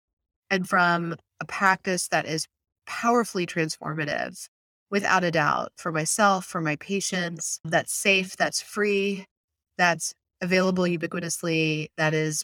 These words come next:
part of the practice of the most high-performing people on the planet. There's nothing, I think, more important that you can do. And I have not seen anyone who meditates even for a few minutes every day. Twenty would be great, but if all you can do to start is two,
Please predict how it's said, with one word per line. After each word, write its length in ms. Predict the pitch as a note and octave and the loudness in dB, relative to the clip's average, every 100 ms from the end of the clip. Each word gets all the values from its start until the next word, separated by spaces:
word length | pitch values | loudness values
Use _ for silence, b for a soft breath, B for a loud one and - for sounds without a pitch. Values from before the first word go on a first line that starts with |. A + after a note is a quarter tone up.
| - | -6
part 240 | - F#3 | -2 0
of 40 | F#3 | 0
the 60 | |
practice 540 | F3+ F3 D#3+ E3 D#3 - | -2 0 0 -2 -4 -4
of 260 | D#3 D3+ | -4 -4
the 80 | D#3 | -6
most 400 | D#3 D#3 - - | -4 -4 -6 -10
high-performing 680 | - D#3+ D#3 D#3 E3 D#3 D#3 | -4 -4 -4 -6 -6 -4 -6
people 360 | - - D3 | -6 -8 -6
on 60 | D3+ | -8
the 60 | D3+ | -8
planet. 500 | - D3+ D3 C#3 - | -4 -2 -2 -6 -10
There's 260 | E3 F3+ E3+ | -6 -4 0
nothing, 320 | F3 F3 F#3+ | 0 0 2
I 60 | D3+ | 0
think, 200 | D#3 D#3+ | -2 -2
more 140 | D#3 | -2
important 460 | D3+ - D3+ D#3 D3 | -2 -4 -6 -6 -2
that 220 | C3 - | -2 -2
you 140 | E3 D#3+ | -6 -6
can 180 | E3 D#3 | -6 -4
do. 300 | D3+ E3 F#3+ | -2 0 2
And 120 | E3+ | 2
I 40 | |
have 260 | D#3+ D#3+ E3 | 0 -2 -2
not 320 | D#3+ E3 E3+ | 2 2 0
seen 300 | - E3+ E3 | -8 -6 -6
anyone 580 | - E3+ E3+ D#3 D3 D3 | -4 -4 -2 -2 -4 -4
who 320 | D#3 D#3 D#3 | -4 -2 0
meditates 500 | D#3 D#3 D3+ D#3+ F3 | 2 2 0 -4 -2
even 200 | G#3 B3+ | -2 -2
for 120 | C4+ | -2
a 60 | A#3+ | -2
few 180 | - G3+ | -2 -2
minutes 280 | G#3 G3+ | 0 -2
every 240 | - F#3 F#3 | -4 -2 0
day. 380 | D#3+ - C4+ D4+ _ _ _ _ _ _ _ _ - | 0 0 -4 -6 _ _ _ _ _ _ _ _ -16
Twenty 280 | - G#3+ G#3+ | -4 -2 0
would 160 | A3 | 0
be 80 | G3 | -2
great, 380 | F3+ E3+ F#3+ A3+ | -4 0 2 2
but 100 | G3+ | -4
if 120 | F#3 | -4
all 180 | - F#3+ | -2 0
you 100 | G3 | 0
can 120 | G3+ | -2
do 120 | F#3+ | -2
to 80 | F#3 | -2
start 260 | F3+ F3+ F3+ | -2 -2 -2
is 180 | F3 - | -4 -8
two, 440 | - F3 F#3 | -6 -6 -6